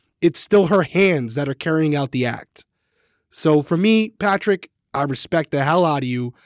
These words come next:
for getting on there and being to explain yourself the way you did in the manner in which you did, and for having the compassion to forgive someone so quickly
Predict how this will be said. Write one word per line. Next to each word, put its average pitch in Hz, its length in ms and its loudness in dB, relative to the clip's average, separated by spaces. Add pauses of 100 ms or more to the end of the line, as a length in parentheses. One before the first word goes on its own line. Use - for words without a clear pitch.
(200)
for - 180 -6
getting 165 320 2
on 151 200 -2
there 147 140 -2
and 135 160 -6
being 151 320 -2
to 131 380 -2 (120)
explain 165 520 -2
yourself 151 400 -2
the 139 80 -4
way 147 120 0
you 135 180 -2
did 131 340 -2 (420)
in 147 140 0
the 139 60 0
manner 170 360 4
in 147 80 2
which 139 180 -2
you 127 100 -4
did, 123 280 -4 (360)
and 151 160 -4
for 139 120 -4
having 180 360 -2
the 156 80 0
compassion 143 840 -2 (600)
to 165 360 0
forgive 170 500 0
someone 156 400 0
so 190 240 0
quickly 123 560 -2